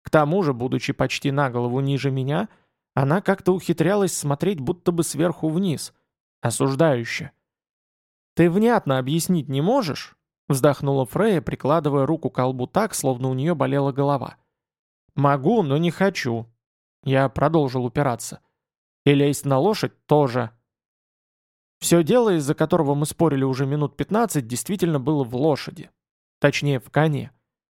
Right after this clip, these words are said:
Он стоял чуть поодаль, у самой двери конюшни, и мирно топтал копытами землю. Но что-то зловещее чудилось даже в этих естественных для животного движениях. «И как же ты планируешь добраться до сердца мира?»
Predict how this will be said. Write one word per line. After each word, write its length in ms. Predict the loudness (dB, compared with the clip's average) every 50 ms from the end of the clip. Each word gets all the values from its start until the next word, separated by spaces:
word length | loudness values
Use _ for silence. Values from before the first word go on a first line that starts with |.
| _ 0
Он 180 | 2 2 2 2
стоял 360 | 2 2 4 4 4 2 2
чуть 240 | 0 -2 -2 0 0
поодаль, 480 | 0 2 2 2 2 0 -2 -6 -6 -4
у 100 | -4 -2
самой 300 | 0 2 2 2 0 0
двери 240 | 0 0 0 0
конюшни, 600 | 0 0 0 0 0 -2 -2 -4 -6 -10 -14 -14 _ _ _ _ _ _
и 80 | -2 0
мирно 480 | 0 0 0 0 0 0 0 0 -2 0
топтал 420 | 0 -2 -2 0 0 0 0 0
копытами 460 | 0 -2 -2 -2 -2 -2 -2 -2 -2
землю. 420 | 0 0 0 -2 -2 -4 -10 -16 -18 _ _ _ _ _ _ _ _ _ _ _ _ _ -2
Но 100 | -2 0
что-то 280 | 2 2 2 2 2
зловещее 600 | 0 0 0 0 2 2 2 2 0 -2 -4 -6
чудилось 500 | -4 -2 -2 0 2 2 2 0 0 0
даже 260 | 0 0 0 0 -2
в 80 | -2 -2
этих 260 | -2 -2 -2 -4 -4
естественных 840 | -4 -6 -4 -2 0 0 0 0 -2 -4 -4 -2 0 0 0 -2 -2
для 160 | 0 0 0
животного 500 | 0 0 0 -2 -2 -2 -2 -2 -2 -2
движениях. 600 | -2 -2 0 0 0 -2 -4 -6 -12 -14 -18 -20 _ _ _ _ _ _ _ _ _ _ _ _ _ _ _ _ 0
«И 100 | 0 0
как 320 | 2 4 4 4 4 4
же 120 | 2 0 0
ты 160 | 0 0 -2
планируешь 600 | 0 0 0 0 2 2 2 2 2 2 2 2
добраться 540 | 2 0 0 2 0 0 0 0 -2 -2 0
до 120 | 0 0 0
сердца 440 | 0 0 0 0 -2 -2 -2 -2
мира?» 500 | 0 0 0 0 0 0 0 -2 -2 -4